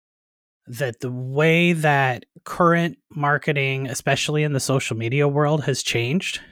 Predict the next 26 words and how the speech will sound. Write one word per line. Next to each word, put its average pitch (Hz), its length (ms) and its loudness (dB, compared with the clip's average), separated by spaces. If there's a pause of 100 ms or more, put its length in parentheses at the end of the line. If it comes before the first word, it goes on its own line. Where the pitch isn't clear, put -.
(600)
is 135 100 -12
that - 120 -12
they 131 100 -2
don't 165 420 0
use 143 380 0
the 120 100 -6
same 139 320 0
K 139 180 2
P 127 180 -6
Is 120 360 -4
and 131 180 -8
the 113 60 -8
same 143 460 -2
metrics - 600 -4
that 123 220 -2
we 110 100 -4
used 135 280 2
to. 85 100 -12 (1120)
But 101 120 -12
everybody 170 460 0
out 202 200 2
there 139 160 2
is 123 100 -2
still 135 200 -2
telling 151 420 0
you, 127 200 -4